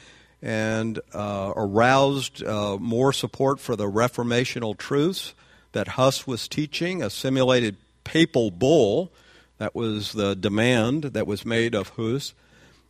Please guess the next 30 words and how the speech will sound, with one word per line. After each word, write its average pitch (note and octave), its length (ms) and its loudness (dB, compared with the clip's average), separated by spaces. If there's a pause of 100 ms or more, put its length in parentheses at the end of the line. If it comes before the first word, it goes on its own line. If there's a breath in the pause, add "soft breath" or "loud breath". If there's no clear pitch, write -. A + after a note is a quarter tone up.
(100)
uh, G#2 260 -2
was G#2+ 200 -2
burned C3+ 340 4
publicly D3 720 0
by B2 320 2
the G#2+ 180 0
Reformed B2 600 0
students. E3 640 -2 (320 soft breath)
And A#2 420 0
there A#2 80 2
was A#2 140 0
such D3+ 200 2
a C3 40 2
big A#2+ 260 2
riot C3 380 6
that A#2+ 120 -2
went B2+ 200 0
on C#3 380 4
that A2 220 2
three F3 320 4
of D#3+ 100 4
the B2+ 120 2
students C#3+ 420 0
were G#2+ 140 -4
captured D3+ 800 -2
by A2 320 2
the, G#2+ 360 -2 (400 loud breath)
uh, G2 720 -6 (260)
the G2 220 -8
pro-Rom-, B2+ 1040 4